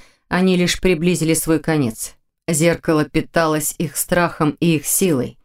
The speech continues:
Во время ритуала больше всех рисковал тот, кто находился ближе всего. И вот они сознательно приблизились к нему,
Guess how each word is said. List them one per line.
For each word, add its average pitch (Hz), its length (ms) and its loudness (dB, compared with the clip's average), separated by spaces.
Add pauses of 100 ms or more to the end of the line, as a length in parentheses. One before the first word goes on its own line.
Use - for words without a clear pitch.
(460)
Во 190 120 2
время 220 320 6
ритуала 196 540 2
больше 185 400 0
всех 202 320 0
рисковал 170 540 0
тот, 208 300 -2
кто - 180 -4
находился 175 600 2
ближе 165 320 2
всего. 165 420 0 (560)
И 185 140 0
вот 233 260 2
они 196 260 2
сознательно 170 960 0
приблизились 151 760 2
к - 100 -20
нему, 147 460 2